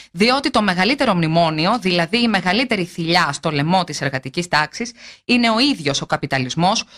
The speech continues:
που ενώ υδρώνουν πολύ για να παράγουν όλο τον πλούτο, τελικά τον καρπώνονται μια χούφτα παράσιτα, καπιταλιστές», είπε ο κύριος Κουτσούμπας και πρόσθεσε. «Ακόμα και αν το μνημόνιο το τελειώσει η Νέα Δημοκρατία και το πασόκ,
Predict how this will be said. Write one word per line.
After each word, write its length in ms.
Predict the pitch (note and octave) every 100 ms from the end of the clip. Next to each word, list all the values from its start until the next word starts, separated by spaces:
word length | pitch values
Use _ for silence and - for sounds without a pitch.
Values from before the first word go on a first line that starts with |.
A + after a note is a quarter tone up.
| - -
που 140 | A3
ενώ 520 | G3 A3 C4+ G#3 - _
υδρώνουν 580 | G#3 G3+ B3 C4 B3 A3
πολύ 300 | G3 A3 C4
για 180 | F3
να 120 | D#3+ D#3
παράγουν 600 | E3 F3+ F#3+ E3+ E3 -
όλο 260 | A3+ A3
τον 140 | D#3 C#3
πλούτο, 360 | D3 F#3 A#3+ B3 - _
τελικά 520 | B3+ A#3 G3 A#3 A#3+
τον 200 | A#3+ A#3+
καρπώνονται 720 | A3+ A3+ - G#3 G3 G3 G3
μια 200 | G#3 G#3+
χούφτα 420 | A3 G3+ F#3+ G#3+
παράσιτα, 600 | A3 A#3+ G3+ E3 - - - _ -
καπιταλιστές», 840 | G#3+ A3+ A3 A3+ A3 E3 B2 - _ _ _ _
είπε 240 | G3 G3+ E3+
ο 40 |
κύριος 360 | D#3+ G3+ D3+ -
Κουτσούμπας 560 | D3+ - A3+ A#3 A#3
και 120 | -
πρόσθεσε. 540 | C4 A3 D3 - - - _ _ _ _ _ - - - -
«Ακόμα 360 | G3+ C#4+ C#4+
και 140 | C#4+ B3
αν 160 | B3+
το 100 | A#3+
μνημόνιο 640 | G#3+ F#3+ F#3+ G3 F#3+ D#3+ D3+
το 140 | F#3
τελειώσει 560 | F3+ F3+ A3+ A#3+ - E3+
η 60 |
Νέα 260 | D#3 E3 D3
Δημοκρατία 580 | C#3+ C3+ C3+ C3+ C#3+ C3+
και 100 | B2+
το 120 | C3
πασόκ, 440 | B2+ - A#3+ C4